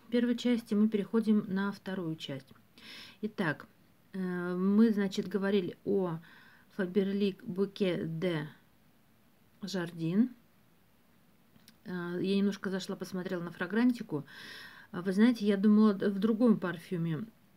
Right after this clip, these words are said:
"Черная смородина". Нет, оказывается, здесь тоже черная смородина и кашмирановое дерево, и шафран даже есть. Может быть, кстати, вот этот и шафран дает вот эту сластинку.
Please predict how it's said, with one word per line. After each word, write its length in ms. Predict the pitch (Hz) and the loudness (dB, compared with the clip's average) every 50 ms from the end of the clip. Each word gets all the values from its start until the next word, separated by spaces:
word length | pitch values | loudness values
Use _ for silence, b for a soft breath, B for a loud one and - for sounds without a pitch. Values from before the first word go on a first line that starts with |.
| - - | -20 -12
"Черная 360 | - - 185 175 185 175 170 | -6 -4 -4 -4 -4 -4 -6
смородина". 500 | 170 - 180 170 170 165 160 170 165 170 | -6 -6 -6 -4 -4 -4 -4 -2 -2 0
Нет, 260 | 180 202 220 214 - | 4 6 6 6 6
оказывается, 520 | 190 175 - 196 180 185 196 196 196 202 190 | 2 0 -2 -2 -2 0 -2 -2 -2 -2 -4
здесь 200 | 180 190 196 185 | -4 -4 -6 -6
тоже 300 | - - 185 175 180 175 | -6 -6 -6 -6 -6 -8
черная 340 | 160 - 185 165 185 170 165 | -8 -8 -6 -6 -6 -8 -8
смородина 640 | - - 180 170 208 240 254 226 226 220 208 214 | -8 -8 -6 -4 0 0 2 4 4 4 4 4
и 180 | - - - 180 | 2 -2 -6 -10
кашмирановое 800 | - - 196 - - 190 190 190 190 180 180 180 175 180 165 | -10 -10 -10 -6 -4 -4 -2 -2 -2 -4 -4 -6 -6 -6 -6
дерево, 600 | 165 165 185 202 226 226 220 202 185 196 185 - B B B B B B B B B B B B B B B B _ _ | -6 -4 0 4 4 4 4 2 0 -4 -4 -6 B B B B B B B B B B B B B B B B _ _
и 440 | - 196 196 196 190 185 190 - - - | -6 -4 -2 0 0 0 0 -2 -4 -6
шафран 800 | 185 - - 220 208 196 190 - - 208 220 220 226 233 214 185 | -8 -4 0 0 0 0 -2 -6 -4 0 2 4 4 4 4 2
даже 320 | 175 196 180 170 170 180 175 | 2 0 -4 -4 -4 -6 -8
есть. 400 | 175 170 170 151 151 151 - - | -6 -4 -4 -4 -4 -4 -2 2
Может 320 | 208 226 240 226 247 196 | 4 4 4 4 2 2
быть, 200 | 202 226 226 - | 2 2 0 0
кстати, 460 | - - - - 226 220 220 220 - | -4 -12 -8 -2 0 0 0 0 -2
вот 300 | 196 202 226 220 - - - | 0 0 0 0 0 -2 -4
этот 300 | 226 226 226 190 - - | -2 -2 -2 -4 -8 -6
и 100 | - - | -8 -6
шафран 640 | - - 214 185 185 - 214 220 226 247 254 226 | -6 -6 -6 -6 -6 -4 0 2 4 4 4 4
дает 320 | 185 180 175 196 202 202 202 | 2 2 2 2 0 0 -2
вот 140 | 185 180 - | -4 -6 -6
эту 160 | 180 175 185 | -6 -6 -8
сластинку. 800 | - - - 180 185 - - - 190 175 170 165 - 156 - - | -8 -8 -10 -12 -12 -12 -10 -8 -8 -8 -8 -6 -6 -6 -6 -8